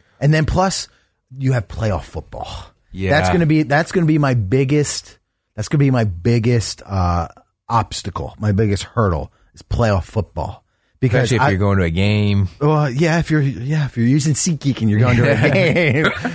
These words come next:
Speaker 1: <laughs>
Speaker 2: Yeah.
Speaker 1: Um, um, like, but I'll have, I'll have the ner-, the nerve-, the nervous drinking if the Ravens are in the playoffs.
Speaker 2: Yeah.
Speaker 1: To kinda calm yourself down while you're
Speaker 2: Mm-hmm.
Speaker 1: watching the game. That's gonna be, that's gonna be the first,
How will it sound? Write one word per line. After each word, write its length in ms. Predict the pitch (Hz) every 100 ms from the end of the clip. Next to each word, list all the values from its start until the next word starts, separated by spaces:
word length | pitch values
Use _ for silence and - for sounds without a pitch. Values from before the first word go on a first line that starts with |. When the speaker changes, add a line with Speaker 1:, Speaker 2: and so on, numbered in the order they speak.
| 143 -
Speaker 1:
<laughs> 0 | 202 185 214 196 117 - -
Speaker 2:
Yeah. 360 | 113 104 151 143
Speaker 1:
Um, 280 | 135 - - _ - _
um, 460 | 156 139 123 110 104 _ - - - _ -
like, 380 | 139 120 - -
but 220 | 139 117
I'll 160 | 135
have, 340 | 131 135 120 -
I'll 160 | 107 113
have 160 | 104 92
the 100 | 98
ner-, 180 | 101 - -
the 120 | 101
nerve-, 480 | 104 135 165 98 87
the 100 | 98
nervous 400 | 107 170 135 -
drinking 400 | - 78 - - _ _ _ _ _ _ _ _
if 80 | 92
the 120 | 110
Ravens 380 | 101 104 98 92
are 80 | 95
in 80 | 90
the 80 |
playoffs. 640 | 71 139 147 90 - - -
Speaker 2:
Yeah. 260 | 101 87 80 -
Speaker 1:
To 80 | 101
kinda 260 | 113 92
calm 380 | - 117 113 117
yourself 380 | 104 - 95 90
down 340 | 110 123 120
while 100 | 82
you're 100 | 98
Speaker 2:
Mm-hmm. 60 | 101
Speaker 1:
watching 300 | 87 101 87
the 60 | 73
game. 160 | 73
That's 160 | 117 151
gonna 160 | 175
be, 160 | 139 135 - -
that's 180 | 160 175
gonna 100 | 185
be 80 | 156
the 100 | 135
first, 340 | - 123 -